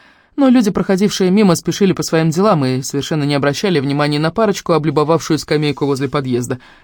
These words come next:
К тому же кусты и акации за нашей спиной создавали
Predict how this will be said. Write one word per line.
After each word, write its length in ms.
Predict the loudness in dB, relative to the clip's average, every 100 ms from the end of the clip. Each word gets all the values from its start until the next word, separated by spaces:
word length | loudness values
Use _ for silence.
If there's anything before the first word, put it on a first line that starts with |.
| _ _
К 60 | 2
тому 200 | 4 4
же 100 | 2
кусты 320 | -4 -2 2
и 40 |
акации 460 | 2 2 0 0 0
за 120 | 0
нашей 240 | 0 -2 -6
спиной 340 | -2 0 0
создавали 680 | 0 -2 -2 -2 0 -2